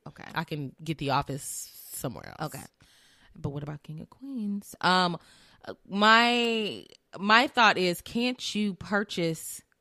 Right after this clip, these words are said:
Speaker 1: digitally a season of a show? Can you not do that?
Speaker 2: I don't, I don't think so.
Speaker 1: I thought
Speaker 2: I don't
Speaker 1: you
Speaker 2: know how you would
Speaker 1: could.
Speaker 2: do it.
Speaker 1: I
Speaker 2: Because if you do that, then there's no need to stream it. They want you to continue streaming it.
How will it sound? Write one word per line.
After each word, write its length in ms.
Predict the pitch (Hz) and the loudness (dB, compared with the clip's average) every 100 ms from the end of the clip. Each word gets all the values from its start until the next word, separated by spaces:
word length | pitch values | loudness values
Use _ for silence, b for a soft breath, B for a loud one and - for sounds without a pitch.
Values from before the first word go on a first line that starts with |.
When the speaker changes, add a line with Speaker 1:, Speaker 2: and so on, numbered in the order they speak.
| _ _ _ _ _ _ _ _ _ 170 | _ _ _ _ _ _ _ _ _ -8
Speaker 1:
digitally 840 | 151 214 202 151 151 117 69 55 _ _ _ _ _ - | 0 2 2 -2 -8 -10 -14 -18 _ _ _ _ _ -6
a 60 | 165 | -4
season 420 | - 180 147 143 | -2 -2 -2 -4
of 100 | 127 | -4
a 60 | 135 | -6
show? 360 | 120 87 64 - | -6 -6 -8 -6
Can 160 | 165 | -4
you 100 | 170 | -2
not 260 | 202 165 170 | 0 0 0
do 160 | 165 165 | -6 -4
that? 280 | 226 254 - _ _ _ _ | -4 -6 -12 _ _ _ _
Speaker 2:
I 120 | - | -12
don't, 200 | 190 92 - _ _ _ _ _ | -10 -10 -14 _ _ _ _ _
I 100 | 156 | -10
don't 200 | 262 339 | -6 -6
think 180 | 123 220 | -4 -6
so. 160 | - 196 | -4 -6
Speaker 1:
I 40 | 196 269 190 | -4 -6 -6
thought 60 | |
Speaker 2:
I 80 | 165 | -6
don't 120 | 220 | -4
Speaker 1:
you 60 | 247 | -4
Speaker 2:
know 120 | 220 | -6
how 140 | 226 220 | -6 -6
you 180 | 180 | -6
would 40 | 196 | -8
Speaker 1:
could. 80 | - | -8
Speaker 2:
do 160 | 247 | -6
it. 200 | 233 98 _ - | -8 -12 _ -10
Speaker 1:
I 200 | 170 175 - - b b b b b b b | -8 -8 -12 -20 b b b b b b b
Speaker 2:
Because 300 | 208 - 208 | -10 -4 -4
if 140 | 196 196 | -4 -4
you 80 | 208 | -4
do 200 | 190 214 | -2 2
that, 340 | 202 262 226 | 4 6 4
then 140 | 190 202 | 2 0
there's 160 | 196 185 | 0 -2
no 120 | 185 | -2
need 180 | 190 151 | -4 -8
to 60 | |
stream 380 | 151 - 196 202 | -12 -8 -8 -6
it. 120 | 117 | -8
They 120 | - 165 | -8 -8
want 260 | 185 190 | -8 -8
you 60 | 208 | -10
to 80 | 180 | -12
continue 480 | 180 - 175 160 | -14 -12 -12 -12
streaming 500 | 147 - 156 151 120 | -14 -14 -12 -12 -14
it. 180 | 82 - | -18 -20